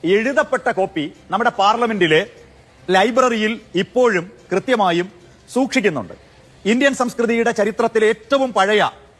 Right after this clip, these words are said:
ഒരു മുദ്രയിൽ നിന്ന്, ഹാരപ്പൻ മുദ്രകളുടെ രേഖാചിത്രത്തിൽ നിന്നാണ് നമ്മുടെ ഭരണഘടനയുടെ ആ കൈയെഴുത്ത് പ്രതി ആരംഭിക്കുന്നത്. പിന്നാലെയുള്ള ഭാഗങ്ങളിൽ വേദകാലത്തിന്റെ, മഹാഭാരത, രാമായണ കഥാസന്ദർഭങ്ങളും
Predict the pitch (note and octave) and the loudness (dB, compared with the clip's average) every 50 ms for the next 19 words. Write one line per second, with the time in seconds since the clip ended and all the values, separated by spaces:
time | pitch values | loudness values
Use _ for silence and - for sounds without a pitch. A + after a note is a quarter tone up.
0 | _ _ - E3+ A3+ B3+ A#3 G#3 A3 F3+ F#3+ B3+ C4 B3 A3 G3 F3 D#3+ D#3+ E3 | _ _ -2 0 0 0 0 -2 -4 -2 0 2 2 2 0 -2 -4 -4 -4 -4
1 | C3+ G3 A3 A#3+ C#4 C#4 - C4+ C4 A#3 - - - - - F#3+ G#3+ F3 G#3 A#3+ | 0 0 2 2 2 2 0 -2 -2 -2 -10 -16 -20 -20 -10 -8 -6 -2 -2 -2
2 | A#3 A3 A3 G#3+ G#3+ G#3 G#3 A3 C4+ - A3 C#4+ B3+ A#3 A#3+ A#3 A3 - G#3+ G#3 | -2 -2 -2 -2 -2 0 0 0 0 0 0 -2 -2 -2 -4 -6 -6 -6 -6 -6
3 | G3+ F#3+ F3+ D#3 C3 C3 D#3 A#3+ - _ - - - - - A#3 C4+ C4+ B3+ E3 | -6 -4 -4 -4 -4 -4 -8 -12 -16 _ -20 -20 -16 -4 -2 0 0 0 0 2
4 | E3+ F#3+ G#3+ A#3+ B3+ B3 G#3+ - - - - G3 G3 G#3+ A3 G#3 G3 F3 F#3 G#3+ | 2 0 0 2 0 -2 -2 -4 -10 -4 -2 0 0 2 0 0 0 2 0 0
5 | A3+ - - - - - - D#3+ F#3 A3 B3 B3+ - - G#3 A3 B3 C4+ C#4+ C4+ | -2 -4 -14 -20 -20 -8 0 2 2 4 2 0 0 0 0 2 2 2 0 0
6 | C4+ - - A3 - F3+ F3+ E3+ D#3 C#3 - - - - - - - - G3 A3 | -2 -2 -2 -4 0 0 0 0 -2 -4 -4 -12 -20 -20 -20 -20 -4 0 2 4
7 | A#3+ C4 B3 A3 D#3+ F3+ C#3+ A#2 F#2+ - - _ _ _ _ _ - - _ _ | 4 2 0 0 -2 -2 -4 -4 -8 -8 -14 _ _ _ _ _ -20 -20 _ _
8 | _ - - B3+ C4 C#4+ C#4+ C#4 C#4 C4+ C4 B3 A#3+ A#3+ A#3 - - - D#3 G#3 | _ -4 -2 0 2 4 4 4 4 2 0 2 2 2 0 0 -4 0 2 2
9 | A3 A#3 A#3 A3+ A3 A3 G#3 F#3+ G3+ A3 A#3+ B3 A3+ G#3 G3+ G3 F#3+ F#3 - G3 | 4 4 2 -2 -2 -2 -2 0 0 0 2 0 2 2 2 2 0 0 -4 -4
10 | F3+ E3+ F3 F3 F3 F3 - - - F3 F#3 G#3+ B3 C4+ A#3+ G#3 G#3+ G#3+ A3 G3+ | -4 -2 -2 -2 -2 -4 -8 -4 0 0 4 4 4 4 4 2 0 0 0 -2
11 | G3+ F3+ F3+ F#3 G#3 A3 A3+ A3 A3 G#3+ G3+ G3 F#3 - - - - F3+ D#3 F#3+ | -4 -2 0 0 0 0 0 -2 -2 -2 -2 -4 -4 -4 -6 -4 -4 -2 2 4
12 | G#3+ A3+ A3 - F#3+ F#3 A3 A#3 A3 G3 E3+ F3+ F#3 F3 E3 E3+ G#3 G#3+ - - | 4 4 4 0 -4 -2 0 0 0 0 -2 -2 0 0 0 0 -2 -6 -16 -20
13 | - | -20